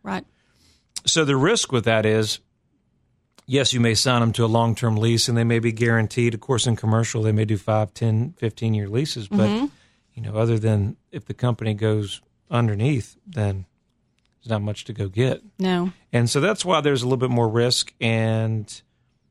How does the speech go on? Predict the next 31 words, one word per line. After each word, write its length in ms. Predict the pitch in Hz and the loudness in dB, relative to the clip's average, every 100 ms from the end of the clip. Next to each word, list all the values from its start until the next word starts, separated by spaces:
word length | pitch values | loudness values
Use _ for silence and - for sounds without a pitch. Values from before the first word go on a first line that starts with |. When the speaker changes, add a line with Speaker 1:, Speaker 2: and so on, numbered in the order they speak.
| _ _ - | _ _ -4
Speaker 2:
I 60 | 120 | -2
think 220 | 113 117 | 0 2
maybe 180 | 110 107 | 2 2
multifamily 720 | 110 113 110 104 117 120 117 | 2 2 0 0 0 0 2
is 100 | 104 | 0
probably 280 | - 113 113 | -2 -2 0
a 40 | |
little 160 | 110 107 | 0 -2
bit 80 | 113 | 0
better 220 | 107 104 | 0 0
investment. 480 | 98 110 113 156 220 _ _ _ _ _ | 0 0 0 0 -4 _ _ _ _ _
Speaker 1:
Yes. 440 | 202 165 - - - | -6 -4 -4 -10 -4
Speaker 2:
Yeah. 180 | 165 113 | 0 0
Speaker 1:
Let's 140 | - | 0
Speaker 2:
You 80 | 135 | 0
know, 60 | 123 | 2
Speaker 1:
talk 60 | 135 | 2
Speaker 2:
so 40 | |
if 40 | 127 | 2
Speaker 1:
about 80 | |
Speaker 2:
you're 160 | 180 - | 2 2
Speaker 1:
that. 60 | - | -4
Speaker 2:
going, 60 | |
if 160 | 165 139 | -4 -2
you're 60 | 180 | 0
gonna 140 | 165 | 2
go 200 | 147 131 | 2 2
in-, 140 | 117 - | 0 -2
invest 440 | 151 117 123 127 127 | -4 0 0 0 0
in 80 | 113 | 2
multifamily, 1000 | 117 120 113 107 - 117 120 107 101 | 2 2 0 0 0 0 2 2 0